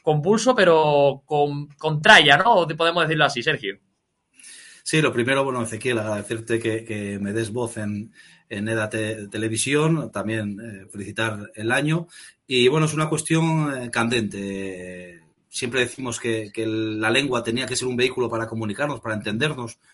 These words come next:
Speaker 2: como ha sido históricamente, eh, en la humanidad, pero lamentablemente, eh, determinados políticos utilizan la lengua como arma arrojadiza y en este caso el, el pesoe aquí en Asturias, apoyado con la Izquierda Radical de Podemos e Izquierda Unida,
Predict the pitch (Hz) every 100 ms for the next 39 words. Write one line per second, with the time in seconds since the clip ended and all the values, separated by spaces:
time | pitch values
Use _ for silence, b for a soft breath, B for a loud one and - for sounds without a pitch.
0 | _ 107 110 131 113 127 120 110 131 143
1 | 147 160 b b b _ 101 98 98 101
2 | 101 107 110 107 110 110 127 143 - 127
3 | 139 123 113 104 120 120 131 127 135 139
4 | b b b - 98 101 104 110 104 110
5 | 120 117 131 123 123 120 135 127 120 113
6 | 120 127 123 120 131 120 113 107 104 104
7 | 113 113 113 110 104 110 113 117 113 98
8 | 101 101 113 117 113 131 - b b b
9 | 90 92 92 87 90 87 87 90 95 -
10 | 127 123 110 120 113 104 151 147 104 -
11 | 92 98 101 117 110 104 - 113 110 107
12 | 95 131 135 101 98 98 101 123 104 -
13 | 101 - 113 113 117 123 175